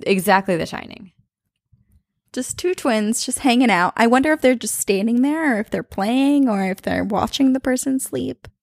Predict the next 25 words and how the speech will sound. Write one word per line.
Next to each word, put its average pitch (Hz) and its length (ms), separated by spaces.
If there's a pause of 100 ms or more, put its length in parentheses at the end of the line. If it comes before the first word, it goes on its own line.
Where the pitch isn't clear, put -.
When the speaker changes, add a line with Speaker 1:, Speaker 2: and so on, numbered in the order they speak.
(340)
Speaker 1:
I, 165 240
I 165 160
don't 165 160
know. 156 420 (960)
I'm 208 240
just 277 200
glad 196 220
that 185 120
they're 175 120
together. 160 680 (340)
Speaker 2:
Yeah, 185 380
at 208 60
least 240 220
they 262 80
have 247 180
each 233 220
other. 220 320 (600)
Maybe 262 280
they're 240 220
the 262 100
ones 214 300
that 226 140
pull 214 140
the 208 100
pranks. - 680